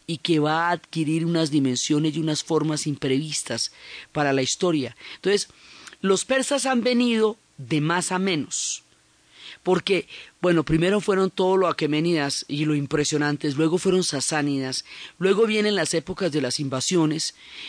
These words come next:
pero en las épocas de las invasiones, aún a pesar de que estuvieron invadidos por los mongoles,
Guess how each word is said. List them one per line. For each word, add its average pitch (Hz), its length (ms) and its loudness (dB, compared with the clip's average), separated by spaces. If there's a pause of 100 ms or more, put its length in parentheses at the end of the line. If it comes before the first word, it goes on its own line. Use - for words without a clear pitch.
pero 180 160 2
en 175 60 4
las 165 160 2
épocas 185 360 0
de 165 60 2
las 143 180 0
invasiones, 170 480 0
aún 180 460 2
a 160 120 0
pesar 190 440 -2
de 196 100 -2
que 175 120 -6
estuvieron 160 460 0
invadidos 156 520 0
por 160 160 0
los 139 80 2
mongoles, 147 640 0